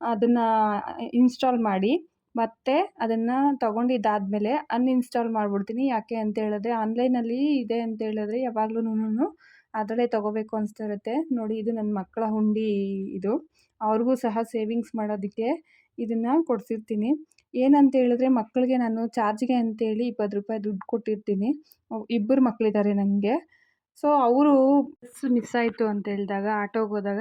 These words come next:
ಆ ದುಡ್ಡನ್ನ ಖರ್ಚು ಮಾಡಿರ್ತಾರೆ. ಇಲ್ಲ ಬಸ್ ಸಿಕ್ಕಿದೆ ಅಂತ ಹೇಳಿದ್ರೆ ಈಗ ಹೇಗಿದ್ರು ಫ್ರೀ ಬಸ್ ಇರೋ ಕಾರಣ ಅವ್ರು ಆ ದುಡ್ಡನ್ನ ಸೇವಿಂಗ್ಸ್ ಮಾಡ್ತಾರೆ. So ಇದು ಅಷ್ಟೇ ಅವರು ನೆಕ್ಸ್ಟ್ ಇಯರ್ ಫೀಸ್‌ಗೆ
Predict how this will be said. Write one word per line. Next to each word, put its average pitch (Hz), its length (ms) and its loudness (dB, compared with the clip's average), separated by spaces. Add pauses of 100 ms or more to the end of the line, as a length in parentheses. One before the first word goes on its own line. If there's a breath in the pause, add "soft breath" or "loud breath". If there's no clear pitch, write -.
ಆ 214 120 -4
ದುಡ್ಡನ್ನ 196 440 -4
ಖರ್ಚು 208 360 -4
ಮಾಡಿರ್ತಾರೆ. 196 580 -6 (200)
ಇಲ್ಲ 233 200 -4 (220)
ಬಸ್ 233 300 -2
ಸಿಕ್ಕಿದೆ 247 420 -2
ಅಂತ 214 240 0
ಹೇಳಿದ್ರೆ 208 300 -2
ಈಗ 226 140 -2
ಹೇಗಿದ್ರು 226 380 -2 (260)
ಫ್ರೀ 247 200 0
ಬಸ್ 233 240 0
ಇರೋ 202 160 0
ಕಾರಣ 196 320 -2 (600 loud breath)
ಅವ್ರು 277 240 4
ಆ 247 100 2
ದುಡ್ಡನ್ನ 214 480 2
ಸೇವಿಂಗ್ಸ್ 240 540 2
ಮಾಡ್ತಾರೆ. 196 440 -2 (580 soft breath)
So 277 200 0
ಇದು 254 240 4
ಅಷ್ಟೇ 233 400 0
ಅವರು 240 400 4
ನೆಕ್ಸ್ಟ್ 233 360 0
ಇಯರ್ 254 240 2
ಫೀಸ್‌ಗೆ 233 560 2